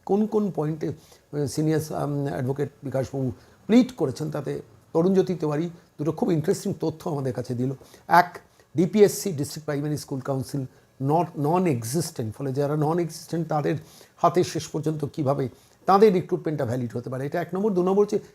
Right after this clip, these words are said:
সিবিআই এর চার্জশিটটা দেওয়ার পর আদালত কক্ষে কি হয়েছে,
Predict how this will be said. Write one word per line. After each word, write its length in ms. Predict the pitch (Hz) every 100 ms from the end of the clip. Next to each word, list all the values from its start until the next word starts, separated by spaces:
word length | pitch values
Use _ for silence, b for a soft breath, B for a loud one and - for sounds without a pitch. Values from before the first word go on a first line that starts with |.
| _
সিবিআই 380 | - 190 226 240
এর 80 |
চার্জশিটটা 600 | 214 - 208 233 - 240
দেওয়ার 220 | 214 202 185
পর 180 | 151 117 - _
আদালত 320 | 151 175 196 -
কক্ষে 260 | 190 - 175
কি 200 | 180 160
হয়েছে, 300 | 147 143